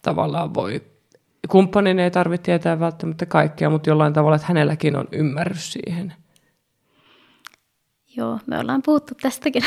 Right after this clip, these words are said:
Speaker 2: <laughs> tästäkin
Speaker 1: No,
Speaker 2: asiasta.
Speaker 1: ihanaa, että te ootte puhunut.
Speaker 2: <laughs>
Speaker 1: Toi on, to-, toi kertoo teidän suhteen siitä luottamuksesta ja turvasta ihan hirveästi.
Speaker 2: Joo, se
Speaker 1: Et
Speaker 2: on kyllä suuri,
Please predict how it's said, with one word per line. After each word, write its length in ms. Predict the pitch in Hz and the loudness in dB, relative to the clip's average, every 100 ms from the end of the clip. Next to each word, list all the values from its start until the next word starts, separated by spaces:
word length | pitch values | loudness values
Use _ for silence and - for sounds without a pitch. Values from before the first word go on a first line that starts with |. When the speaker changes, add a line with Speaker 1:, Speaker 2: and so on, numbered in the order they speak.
| - | 0
Speaker 2:
<laughs> 140 | 262 262 | 0 0
tästäkin 400 | 277 - 220 - | 0 4 6 6
Speaker 1:
No, 60 | |
Speaker 2:
asiasta. 180 | - 302 269 226 | 4 4 6 8
Speaker 1:
ihanaa, 240 | 196 170 | 10 8
että 200 | 175 175 | 8 6
te 100 | 170 | 8
ootte 240 | 170 170 | 6 6
puhunut. 460 | 170 180 185 160 160 | 6 6 6 4 6
Speaker 2:
<laughs> 1040 | 185 - - 302 330 277 - 311 - _ - | 4 4 2 2 2 0 0 -4 -8 _ 6
Speaker 1:
Toi 240 | 208 202 | 10 10
on, 200 | 190 190 - | 10 6 2
to-, 120 | 254 | 4
toi 220 | 254 247 | 8 6
kertoo 440 | 220 247 208 196 185 | 8 6 6 6 6
teidän 340 | 185 180 180 | 6 6 6
suhteen 460 | 175 196 - 165 160 | 2 -2 2 2 4
siitä 260 | 175 170 | 2 4
luottamuksesta 800 | 196 160 160 151 151 - 156 - | 6 6 2 -2 -2 -4 -6 -4
ja 40 | 160 | 0
turvasta 540 | 165 156 - 151 - _ 233 | 2 2 0 -8 -16 _ 0
ihan 200 | 220 202 | 2 4
hirveästi. 600 | 196 175 - 156 - - _ - - - | 2 0 -2 -4 -10 -20 _ -20 -20 -10
Speaker 2:
Joo, 280 | 277 254 240 | -8 -8 -6
se 100 | 240 | -6
Speaker 1:
Et 60 | 175 | -6
Speaker 2:
on 60 | - | -8
kyllä 260 | 254 - - _ _ _ _ _ _ _ - | -14 -14 -20 _ _ _ _ _ _ _ -8
suuri, 440 | 285 254 139 135 | 0 0 0 -4